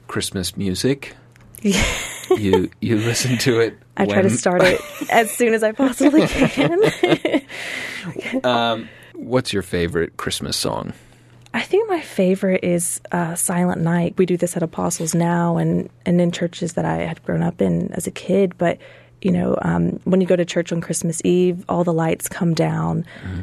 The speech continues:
Speaker 2: Everyone has a candle and they light it. And, um, we sing that song, and there's just something beautiful about in, in such a chaotic world that is so focused
Speaker 1: Mm.
Speaker 2: on itself and bringing glory to themselves, we get to just take that moment that we should do,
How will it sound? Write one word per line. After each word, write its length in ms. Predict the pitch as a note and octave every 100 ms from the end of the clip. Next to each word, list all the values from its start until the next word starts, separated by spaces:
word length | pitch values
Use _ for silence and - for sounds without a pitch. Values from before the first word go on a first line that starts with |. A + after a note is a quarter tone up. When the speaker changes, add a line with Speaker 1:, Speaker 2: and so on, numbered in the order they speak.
| -
Speaker 2:
Everyone 320 | F#3+ F#3 F3+
has 160 | E3 E3+
a 60 |
candle 520 | E3+ - E3 E3 E3+
and 120 | D#3+ D#3+
they 80 |
light 260 | E3 E3 D#3
it. 140 | D#3 -
And, 300 | F3+ F#3 - - - - - -
um, 460 | F#3+ F3+ F3 F#3 - -
we 80 | G3+
sing 260 | - G3
that 180 | G3+ F#3
song, 380 | - F#3 G#3+ G3
and 100 | F3+
there's 100 | F3+
just 120 | F#3+
something 280 | - G3+ F3
beautiful 440 | E3+ F#3 G#3+ G#3
about 340 | F3 E3+ D#3+ -
in, 320 | E3+ E3+ F3 -
in 80 | F3+
such 160 | E3+ F3+
a 60 |
chaotic 580 | F3+ - E3+ E3 F3 F3
world 560 | E3+ E3+ E3+ E3 D#3+ -
that 120 | E3+
is 100 | E3
so 240 | - E3
focused 640 | E3 F3 E3+ E3+ E3 - -
Speaker 1:
Mm. 80 | F3
Speaker 2:
on 260 | D#3+ D#3+ E3+ - - - -
itself 760 | E3+ - - G3+ G3+ G#3 -
and 140 | - E3+
bringing 400 | E3+ E3+ D#3+ F3+
glory 340 | - F3 E3+
to 100 | E3+
themselves, 680 | F#3 D#3 - F3 F3+ E3 E3
we 80 | -
get 120 | F3 -
to 80 |
just 380 | F3 F3 - - - -
take 380 | - F3 F3
that 280 | - E3 -
moment 400 | F3 E3+ F3 E3
that 80 | E3
we 80 | D#3+
should 160 | -
do, 220 | E3+ D#3+